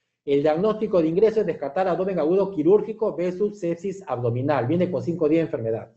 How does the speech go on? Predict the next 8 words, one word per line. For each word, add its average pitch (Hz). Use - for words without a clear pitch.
Como 139
ustedes 220
pueden 202
ver, 226
tiene 175
leucocitosis, 202
tiene 147
neutrofilia, 170